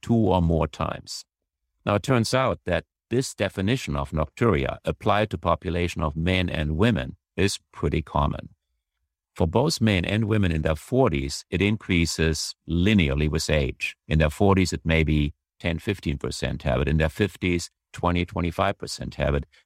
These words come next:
Men and women in their sixties and seventies, it goes up to over fifty percent, sixty percent who have nocturia by that definition. Now, when you have a patient who claims to have nocturia,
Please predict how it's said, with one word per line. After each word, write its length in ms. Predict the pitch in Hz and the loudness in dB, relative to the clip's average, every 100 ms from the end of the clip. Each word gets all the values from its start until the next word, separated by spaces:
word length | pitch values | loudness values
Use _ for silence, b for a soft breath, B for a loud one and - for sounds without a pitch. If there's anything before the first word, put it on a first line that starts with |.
| _ | _
Men 260 | 82 95 110 | -2 0 2
and 140 | 110 | 0
women 220 | 98 95 | 0 0
in 80 | 87 | 0
their 120 | 85 | 0
sixties 420 | 85 95 - 95 82 | -2 -6 -6 -6 -6
and 140 | 80 | -4
seventies, 600 | - 85 85 82 82 - - _ | 0 0 0 -2 -4 -6 -14 _
it 140 | - 78 | -8 0
goes 260 | 82 87 | 2 2
up 140 | 85 80 | 0 -4
to 140 | - - - | -10 -8 0
over 240 | 98 92 | 2 2
fifty 340 | - 78 - | 0 -2 -4
percent, 460 | 80 82 - 85 80 | -8 -8 -4 -4 -4
sixty 320 | - 85 - | -6 -8 -10
percent 440 | 76 78 - 76 78 _ _ | -8 -6 -4 -6 -6 _ _
who 120 | 85 | -2
have 340 | 87 87 90 - _ | 0 -2 -4 -10 _
nocturia 680 | 90 95 - 95 85 85 80 - - | -2 -2 -2 -2 0 0 -2 -6 -2
by 280 | 80 82 82 | 2 2 2
that 260 | 80 71 | 0 0
definition. 720 | 69 65 - - - - - - _ _ _ _ _ _ _ _ _ _ - | -4 -4 -6 -8 -8 -10 -14 -18 _ _ _ _ _ _ _ _ _ _ -8
Now, 160 | - 104 | -2 2
when 160 | 123 | 4
you 160 | 127 113 | 6 4
have 400 | 98 - 151 143 | 2 -2 0 0
a 60 | |
patient 460 | - - 73 - - | -2 0 0 -2 -6
who 80 | 82 | -8
claims 360 | - 98 98 - | -4 -4 -4 -4
to 80 | |
have 220 | 90 92 - | -2 -2 -2
nocturia, 800 | 76 - - 73 78 50 50 | -6 -8 -10 -8 -6 -6 -6